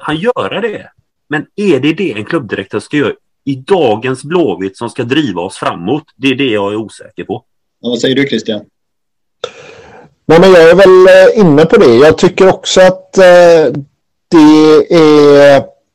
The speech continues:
Speaker 3: ja, men det, det kommer bli... Oavsett hur vi löser det nu, om vi, vi ger en managerroll till Stare, så kommer ju Mild ändå vilja vara där och peta i det, liksom.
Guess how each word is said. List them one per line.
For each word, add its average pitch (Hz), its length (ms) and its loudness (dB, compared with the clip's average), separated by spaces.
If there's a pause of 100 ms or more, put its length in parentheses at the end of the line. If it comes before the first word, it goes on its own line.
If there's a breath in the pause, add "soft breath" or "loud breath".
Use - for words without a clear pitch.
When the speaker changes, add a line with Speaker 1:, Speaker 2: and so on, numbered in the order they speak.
(240)
Speaker 3:
ja, 160 80 -4
men 185 140 2
det, 190 240 2 (420)
det 156 240 0
kommer 190 340 2
bli... 165 460 2 (800 soft breath)
Oavsett 208 420 2
hur 170 80 2
vi 151 140 4
löser 151 400 4
det 180 80 -2
nu, 123 220 2
om 127 100 0
vi, 131 260 0
vi 147 260 4
ger 151 140 4
en 151 200 2
managerroll 120 800 2 (100)
till 135 160 0
Stare, 123 480 2 (840 soft breath)
så - 300 -4
kommer 170 360 0
ju 175 120 4
Mild 170 540 2 (420)
ändå 147 500 2
vilja 175 360 4
vara 156 480 4
där 101 520 0 (680)
och - 120 -2
peta 165 400 2
i 170 200 4
det, 110 120 -2
liksom. - 400 -6